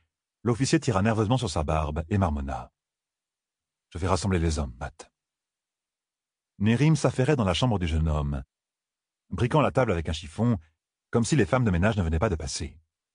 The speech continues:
Partageant avec Olver une plus petite chambre, à côté de celle de Matt, le domestique quittait rarement l'auberge. Selon lui, Eboudar était une ville dissolue et barbare. «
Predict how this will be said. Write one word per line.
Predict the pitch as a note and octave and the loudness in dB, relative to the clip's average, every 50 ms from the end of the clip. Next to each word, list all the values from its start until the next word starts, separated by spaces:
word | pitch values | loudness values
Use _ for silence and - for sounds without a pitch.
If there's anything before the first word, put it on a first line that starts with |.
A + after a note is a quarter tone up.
| _ _ _ _ _ _ _ _ _ _ _ _ _ _ _ - | _ _ _ _ _ _ _ _ _ _ _ _ _ _ _ -4
Partageant | A2+ G2 E2 - F#2 F2+ C3 D3 | -4 -2 0 0 2 2 4 2
avec | B2+ F#2+ D#2+ - | 2 2 0 -2
Olver | D#2+ D#2 D#2 A#2 A2+ F#2+ | -2 0 2 2 2 2
une | E2 D2 | 0 -4
plus | E2 | -4
petite | E2 E2 - D#2 - | -8 -8 -10 -10 -10
chambre, | - - G#2 A#2+ C#3 C#3+ B2+ A#2 G2 - _ _ - | -2 0 2 2 2 2 0 -2 -4 -8 _ _ -10
à | E2+ | -8
côté | D#2+ - - F2+ | -6 -6 -6 -4
de | F2 E2 | -6 -4
celle | - F#2 E2+ | -4 -4 -4
de | D#2 - | -4 -2
Matt, | - F#2 A#2+ - - - B2+ - - _ _ _ _ _ _ _ _ _ - | 0 0 -2 0 0 -2 -2 -2 -4 _ _ _ _ _ _ _ _ _ -8
le | G2+ G#2 | -2 0
domestique | C3 C3 C3+ C3 - - E3+ - | 2 4 4 2 2 0 -4 -2
quittait | - - - B2 | -2 0 0 2
rarement | A#2 C3 A2+ A#2 A2+ F2+ | 2 2 2 2 0 0
l'auberge. | D#2 D2+ D#2 C#2 C#2 - - - - - _ _ _ _ _ _ _ _ _ _ _ _ _ _ _ _ _ _ _ _ _ _ _ _ - | 0 -2 -4 -6 -8 -10 -14 -18 -20 -20 _ _ _ _ _ _ _ _ _ _ _ _ _ _ _ _ _ _ _ _ _ _ _ _ -10
Selon | - - G2+ E2 | -6 -4 -2 -2
lui, | D2+ E2+ G2+ A#2+ C3 B2 - - _ _ - | -2 0 0 2 2 2 0 -2 _ _ -2
Eboudar | B2 B2+ A#2 B2+ B2+ D#3+ D#3+ C#3 | -2 0 0 2 2 2 2 2
était | C3+ A#2+ G#2+ | 0 -2 -2
une | - F2+ F2 F2+ | -4 -4 -4 -2
ville | F#2 A#2+ C3+ C3+ C3+ C3+ B2 - _ _ _ - | 0 2 2 4 4 2 0 -2 _ _ _ -10
dissolue | F#2+ A#2 D3+ - - A#2 G2+ G2 A#2 C3+ - | -4 -4 -2 0 0 0 2 2 0 0 0
et | G#2+ F#2+ | -2 -2
barbare. « | F2 D#2+ D#2+ D#2 C#2 C2 C#2 D#2 - - - | -2 -2 -2 -6 -6 -8 -10 -16 -20 -20 -20